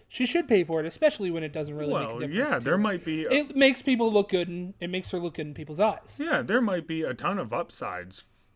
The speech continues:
Speaker 2: for her to do it. And to be honest, it might not be hard for her to do it, but the fact that we think she's obligated to is,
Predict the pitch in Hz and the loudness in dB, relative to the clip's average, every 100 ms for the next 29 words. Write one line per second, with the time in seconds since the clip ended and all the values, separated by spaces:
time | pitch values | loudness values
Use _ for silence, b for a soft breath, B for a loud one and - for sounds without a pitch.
0 | - - 175 185 147 143 120 113 180 202 | -20 -6 0 2 2 0 -4 -6 -4 -6
1 | - _ _ - 220 202 196 - b b | -8 _ _ -4 -2 0 -2 -6 b b
2 | b b - 160 180 208 233 175 190 190 | b b -6 -2 0 0 -2 -4 -6 -6
3 | 180 165 156 - 139 117 113 190 202 - | -6 -6 -8 -8 -6 -4 -2 0 -2 -4
4 | 110 113 95 95 98 92 104 131 - 120 | -4 -6 -8 -12 -12 -12 -10 -10 -10 -8
5 | 190 196 175 170 151 135 165 147 160 135 | -2 -2 -2 -4 -6 -6 -6 -8 -8 -8
6 | - 123 98 - 147 147 135 107 104 95 | -8 -8 -8 -6 -4 -2 -4 -6 -6 -8
7 | 90 107 92 90 101 | -12 -12 -12 -12 -14